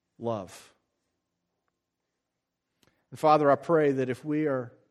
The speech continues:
a part of anything that is leading to destruction and decay in our lives, that we have fully embraced as a great desire to have,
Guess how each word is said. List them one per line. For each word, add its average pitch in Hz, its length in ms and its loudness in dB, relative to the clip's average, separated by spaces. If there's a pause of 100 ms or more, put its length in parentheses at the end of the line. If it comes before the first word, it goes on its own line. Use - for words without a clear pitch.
(280)
a 127 80 -16
part 143 300 -4
of 113 100 -6
anything 123 600 -10 (1160)
that 127 100 -14
is 120 160 -8
leading 143 460 -2
to 139 140 -12
destruction 131 640 -10
and 123 100 -10
decay 123 380 -6
in 120 80 -10
our 117 120 -8
lives, 110 440 -8
that 120 100 -10
we 139 140 -6
have 131 240 -10
fully 156 320 0
embraced 135 580 -2
as 113 140 -12
a 117 60 -10
great 123 380 -4
desire 117 540 -6
to 113 80 -12
have, 113 340 -10